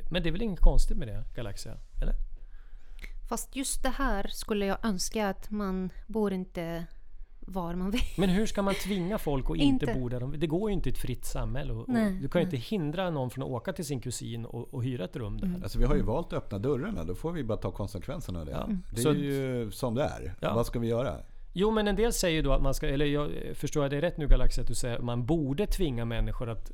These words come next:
Speaker 1: att bo mer utspritt för att förhindra segregering?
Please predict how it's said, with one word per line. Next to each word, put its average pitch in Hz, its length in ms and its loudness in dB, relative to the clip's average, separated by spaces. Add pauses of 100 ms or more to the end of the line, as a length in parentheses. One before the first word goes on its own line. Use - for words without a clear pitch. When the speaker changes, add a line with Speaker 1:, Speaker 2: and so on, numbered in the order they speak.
(120)
Speaker 1:
att - 280 6
bo 123 380 0
mer 113 380 -2 (340)
utspritt - 800 -8 (560)
för 143 80 2
att 120 80 4
förhindra 120 380 4
segregering? 117 760 4